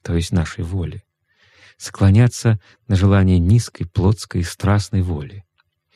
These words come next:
а всегда следовать одной воле высшей и разумной, ибо она есть воля Божия — следовать которой есть коренной закон нашего бытия. Человек может добровольно отказываться от своей воли,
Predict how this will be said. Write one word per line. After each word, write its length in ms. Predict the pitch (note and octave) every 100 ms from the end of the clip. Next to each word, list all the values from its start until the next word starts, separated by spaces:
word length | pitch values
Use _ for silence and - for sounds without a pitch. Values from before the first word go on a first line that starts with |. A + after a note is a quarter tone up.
| -
а 60 | F2+
всегда 340 | - G2+ G2+
следовать 500 | G2 A2+ G#2 G2+ - -
одной 440 | G#2 G2 G#2 G#2
воле 220 | G2 F#2+
высшей 440 | F2 A2+ B2 - F2+
и 40 |
разумной, 680 | G2 G2+ F#2 D#2 D2+ D#2+ - _ - -
ибо 280 | G#2 F#2+ -
она 340 | G#2+ G#2+ B2
есть 340 | A#2 F#2 F2 -
воля 260 | F#2+ G2
Божия — 600 | F2+ A#2+ G2+ D#2 D#2 D#2 - _ _ _ _ _ -
следовать 640 | - F#2+ G2 G#2 G2 G2
которой 500 | F#2+ F2+ F#2 F#2 F2 - _
есть 240 | G#2 F#2
коренной 540 | - F#2 G2 G2+ G2+ F2
закон 500 | E2+ F#2+ - E2 E2+
нашего 380 | D#2+ A2+ - E2
бытия. 500 | F#2 - F2 A2 - _ _ _ _ _ _ _ _ _ _ _ _ _ _ _ _ _ _ _ _
Человек 380 | - A2 A#2 D#3
может 320 | B2+ C3+ C3
добровольно 640 | A#2 A#2 B2 A2+ G2+ F#2 F#2
отказываться 720 | F2+ - F2 E2 E2 E2 -
от 100 | E2
своей 360 | - F2 E2 E2
воли, 480 | D#2 D#2+ D2 D#2